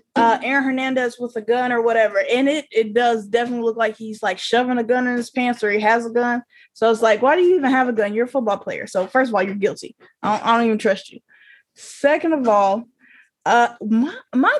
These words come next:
theory is that if Aaron, I mean, granted, it was his attorney, but you said Aaron, um,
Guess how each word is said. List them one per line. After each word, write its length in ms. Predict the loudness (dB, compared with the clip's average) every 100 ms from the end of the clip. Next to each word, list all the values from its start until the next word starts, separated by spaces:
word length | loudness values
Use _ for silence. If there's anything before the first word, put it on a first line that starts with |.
| -2
theory 300 | -4 -4 -4
is 160 | -6 -2
that 340 | 0 0 -2 _ _ _ _ _ _ _ _ _ _
if 420 | 0 0 -2 -16 -6
Aaron, 360 | -4 -2 -2 -4 -8 -2
I 80 | 0
mean, 180 | 0
granted, 300 | 0 -2 0
it 80 | 0
was 220 | 2 0
his 140 | -2 -4
attorney, 480 | -2 0 0 -2 -4
but 260 | -4 -2
you 80 | -2
said 440 | 0 0 0 -2 -4 _ _ -4
Aaron, 480 | -2 0 2 0 -2 -4
um, 420 | -2 -2 -4